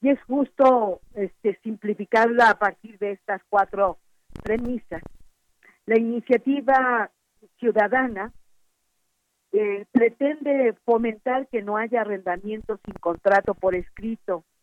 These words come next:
pretende alcanzar mej-, eh,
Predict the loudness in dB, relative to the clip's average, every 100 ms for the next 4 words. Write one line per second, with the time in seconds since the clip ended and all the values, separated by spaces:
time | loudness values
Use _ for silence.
0 | _ _ _ -8 -4 -2 0 2 4 4
1 | 0 -2 _ -8 -6 -2 -2 -2 -2 -2
2 | -2 -6 -8 -8 _ -8 -6 -6